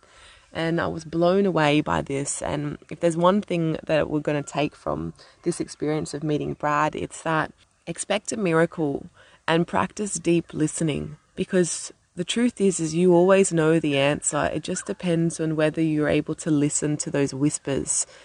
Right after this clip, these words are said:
that come to you when you know it's time to change careers, or you know that what you're doing isn't serving you anymore,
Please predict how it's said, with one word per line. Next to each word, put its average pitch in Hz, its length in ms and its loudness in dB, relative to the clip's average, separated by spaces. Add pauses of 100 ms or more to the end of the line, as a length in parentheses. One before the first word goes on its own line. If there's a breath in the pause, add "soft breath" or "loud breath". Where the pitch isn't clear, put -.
(120 loud breath)
that - 240 -2
come 175 340 2
to - 140 -4
you 139 320 0
when 151 220 0
you 143 120 2
know 143 280 4
it's - 160 -2
time 151 280 0
to 151 80 -8
change 156 380 -2
careers, 151 560 2
or 160 100 -2
you 147 140 2
know 147 240 6
that 160 260 2
what - 160 -4
you're 151 100 -4
doing 151 280 -2
isn't 147 240 -6
serving 147 400 -4
you 147 80 0
anymore, 143 480 0